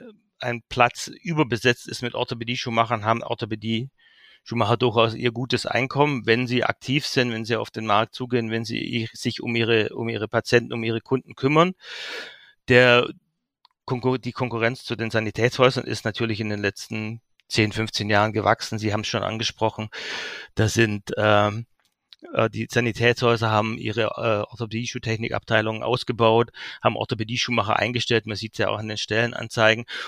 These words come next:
und bieten ja natürlich jetzt Vielfachte genau das gleiche Spektrum an wie die Orthopädie-Schuhmacher. Und was man natürlich in der Branche noch als Problem sehen, wir haben ja auch ein gewisses Nachwuchsproblem in der Orthopädie-Schuhtechnik beziehungsweise ein Nachfolgeproblem. Also wer heute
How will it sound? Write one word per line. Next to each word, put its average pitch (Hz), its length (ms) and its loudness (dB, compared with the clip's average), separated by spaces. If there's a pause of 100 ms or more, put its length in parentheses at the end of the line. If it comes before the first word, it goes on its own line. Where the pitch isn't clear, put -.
und 110 140 -12
bieten 120 260 -2
ja 113 100 4
natürlich 110 400 -2
jetzt - 340 0
Vielfachte 123 500 2
genau 110 240 4
das 117 160 -4
gleiche 110 320 0
Spektrum - 480 -6
an 110 160 -8
wie 110 80 -10
die 110 100 -10
Orthopädie-Schuhmacher. 110 1040 0 (480)
Und 120 360 0
was 120 200 2
man 117 100 0
natürlich 120 300 -2
in 120 80 0
der 117 80 -2
Branche 117 400 2
noch 120 340 0
als 127 220 0
Problem 123 480 0
sehen, 127 320 2
wir 110 100 -2
haben 110 160 -2
ja 110 120 -2
auch - 140 -4
ein 117 160 -14 (260)
gewisses 123 420 -4
Nachwuchsproblem 131 800 0
in 131 60 -2
der 123 100 -2
Orthopädie-Schuhtechnik 123 880 -4
beziehungsweise 113 520 -2
ein 107 200 -4
Nachfolgeproblem. 120 1080 2 (600)
Also 110 180 -4
wer 104 160 -2
heute 117 320 2